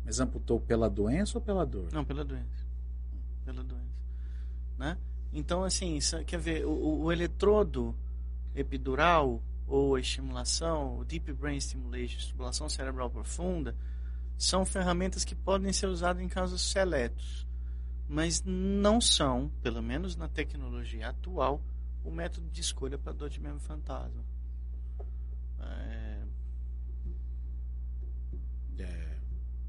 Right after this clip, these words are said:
Speaker 1: História triste.
Speaker 2: É, eu... não, não
Speaker 1: Eu vi que você ficou meio sorumbático aí.
Speaker 2: <laughs> Essa
Speaker 1: Ah, é, essas histórias são,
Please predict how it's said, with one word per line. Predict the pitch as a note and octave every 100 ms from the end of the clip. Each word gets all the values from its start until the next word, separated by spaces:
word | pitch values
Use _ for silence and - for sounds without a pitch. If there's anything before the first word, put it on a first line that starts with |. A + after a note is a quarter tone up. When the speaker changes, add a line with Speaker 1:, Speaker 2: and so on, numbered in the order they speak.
| - - - -
Speaker 1:
História | - - E2 - A#1+
triste. | - - - - - - - - - -
Speaker 2:
É, | F#3+ F#3+
eu... | F3+ F3 - - - - - - - - - -
não, | D#3 D#3 F#3 -
não | - - - -
Speaker 1:
Eu | G#2
vi | - G#2
que | -
você | A2
ficou | - A2+
meio | A2 A2
sorumbático | - B2+ B2 F2+ F2 - - - - - -
aí. | F3+ G3+
Speaker 2:
<laughs> | - - - - - - - - - - - - - -
Essa | F#3+ - G#2
Speaker 1:
Ah, | G#2+ A2 G#2+ G#2+ G#2+
é, | C3
essas | B2 - B2
histórias | A#2 C3+ E3 -
são, | C#3+ D3 C3+